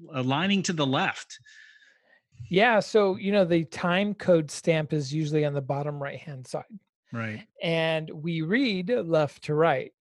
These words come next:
Speaker 2: So yeah, this might sa-, all of these things are simple, but when you <laughs> put 'em all together, you know, they can be really powerful. So if you're gonna have text, my suggestion is the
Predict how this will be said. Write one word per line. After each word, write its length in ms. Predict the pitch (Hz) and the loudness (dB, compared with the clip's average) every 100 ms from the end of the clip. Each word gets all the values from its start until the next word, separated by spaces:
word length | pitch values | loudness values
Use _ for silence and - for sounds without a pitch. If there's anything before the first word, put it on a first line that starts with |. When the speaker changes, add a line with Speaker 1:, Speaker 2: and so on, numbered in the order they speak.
| _ - | _ -2
Speaker 2:
So 380 | - 180 170 | 6 6 6
yeah, 300 | 175 190 220 | 4 4 4
this 240 | 196 196 - | 4 2 2
might 260 | 180 175 160 | -2 -4 -6
sa-, 180 | 220 254 | -6 -2
all 260 | 226 302 | 0 0
of 80 | 302 | 0
these 200 | 220 175 | -2 -2
things 260 | 185 165 151 | -4 -6 -8
are 100 | 139 | -8
simple, 360 | - 170 151 | -8 -8 -6
but 200 | 135 160 | -6 -4
when 160 | 151 175 | -2 0
you 100 | 175 | 0
<laughs> 80 | - | 2
put 100 | 165 | 2
'em 180 | 220 208 | 4 6
all 140 | 214 | 4
together, 600 | 175 165 175 160 135 127 - - - _ | 4 6 6 6 2 -2 -12 -20 -20 _
you 140 | 170 | 0
know, 160 | 156 143 | 4 4
they 140 | 151 | 4
can 160 | 147 165 | 2 -2
be 160 | 151 139 | -4 -2
really 320 | 147 143 131 | 0 0 -2
powerful. 560 | 156 139 131 - 151 | -6 -8 -8 -10 -16
So 320 | 135 185 170 165 _ _ | -2 4 4 2 _ _
if 200 | 240 262 277 | -2 -2 -2
you're 100 | 240 | -2
gonna 160 | 226 | -2
have 160 | 180 - | -2 0
text, 380 | 180 160 - - | 2 2 -2 -4
my 240 | 170 180 | 0 0
suggestion 640 | 185 185 151 165 160 165 | -2 -4 0 0 0 -4
is 220 | 156 147 - | -4 -4 0
the 240 | 160 147 | 2 2